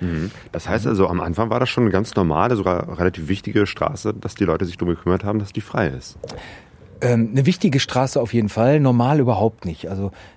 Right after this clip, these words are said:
Speaker 2: es, die, die Straße ist eigentlich dafür da, um die Dörfer, die auf dieser langen Strecke eben liegen, um die irgendwie zu versorgen. Also es war eine Versorgungsroute, aber, ähm, es ist wirklich nichts anderes gewesen als vielleicht bei,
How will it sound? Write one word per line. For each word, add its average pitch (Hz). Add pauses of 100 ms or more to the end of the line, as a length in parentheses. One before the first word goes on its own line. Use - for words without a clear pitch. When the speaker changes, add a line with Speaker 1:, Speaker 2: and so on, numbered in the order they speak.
Speaker 2:
es, -
die, 113
die 110
Straße 120
ist -
eigentlich 131
dafür 127
da, 117
um 120
die 110
Dörfer, 123
die 110 (200)
auf 107
dieser 127
langen 127
Strecke 143
eben 107
liegen, 135 (380)
um 117
die 131
irgendwie 120
zu 123
versorgen. 110
Also 95
es 107
war 131
eine 165
Versorgungsroute, 104
aber, 107 (540)
ähm, 104
es 104
ist 101
wirklich 165 (300)
nichts 110
anderes 117
gewesen 104
als 98
vielleicht 101
bei, 98